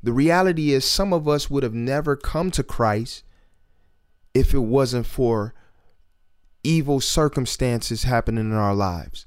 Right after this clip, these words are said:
Some of the most horrific circumstances and situations are what brought us to this loving Savior. And so God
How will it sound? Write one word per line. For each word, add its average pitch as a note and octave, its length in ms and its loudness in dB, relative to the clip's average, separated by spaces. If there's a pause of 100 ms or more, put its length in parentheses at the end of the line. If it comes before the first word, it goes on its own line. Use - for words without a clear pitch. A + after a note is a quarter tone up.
(340)
Some F#3+ 240 4
of E3 160 2
the D3+ 80 4
most D3+ 340 2
horrific C#3+ 800 0 (1400)
circumstances B2 1400 0
and A2 160 -4
situations C3+ 960 0 (260)
are A2 160 2
what A2+ 320 2
brought A#2 260 4
us G#2+ 260 -2
to - 240 -2
this G#2 260 -4
loving G#2 360 0
Savior. G2+ 640 -6 (1500)
And C#3 80 0
so C#3 220 4
God D#3+ 560 0